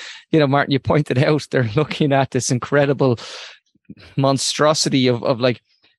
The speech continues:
they're, they, they, they took the nu-, the largest <laughs> nuclear power plant on the, the continent of Europe. They,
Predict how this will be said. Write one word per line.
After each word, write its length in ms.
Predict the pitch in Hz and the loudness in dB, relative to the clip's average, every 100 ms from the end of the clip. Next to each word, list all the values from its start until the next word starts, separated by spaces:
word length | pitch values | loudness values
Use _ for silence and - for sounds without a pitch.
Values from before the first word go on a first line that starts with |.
| - | 0
they're, 200 | 135 131 | 0 2
they, 280 | - 127 123 | 2 2 2
they, 240 | - 120 - | 0 -2 0
they 140 | 117 | -2
took 260 | 113 170 180 | 0 -2 -2
the 80 | 160 | 0
nu-, 180 | 151 143 | 0 0
the 80 | 139 | 2
largest 540 | 135 160 214 - 147 | 4 4 2 0 -2
<laughs> 0 | |
nuclear 400 | 120 120 - 151 | 0 -2 -2 -4
power 340 | 143 143 135 139 | -2 -4 -2 -2
plant 340 | 143 139 131 | 0 0 2
on 200 | 135 127 | 2 2
the, 180 | 123 117 | 0 -2
the 220 | - 127 135 | -2 -2 0
continent 440 | 165 165 - 131 | 0 2 2 2
of 100 | 127 | 2
Europe. 320 | 135 147 127 | 2 2 2
They, 220 | - 127 | 0 -2